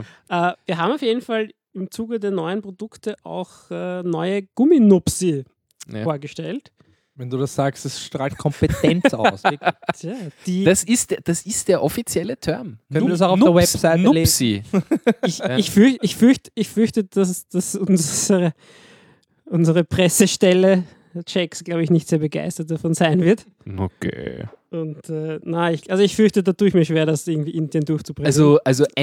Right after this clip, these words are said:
Speaker 2: Anti-Vibration Bolts?
Speaker 1: Ja, oder auch einfach Vibration Compensators. So heißt's, glaub ich, offiziell auf der Verpackung.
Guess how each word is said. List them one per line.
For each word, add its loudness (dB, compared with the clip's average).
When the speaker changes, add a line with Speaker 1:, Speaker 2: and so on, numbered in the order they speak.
Speaker 2:
Anti-Vibration 0
Bolts? -2
Speaker 1:
Ja, -8
oder -4
auch -12
einfach -12
Vibration -10
Compensators. -18
So -14
heißt's, -10
glaub -8
ich, -10
offiziell -12
auf -14
der -10
Verpackung. -16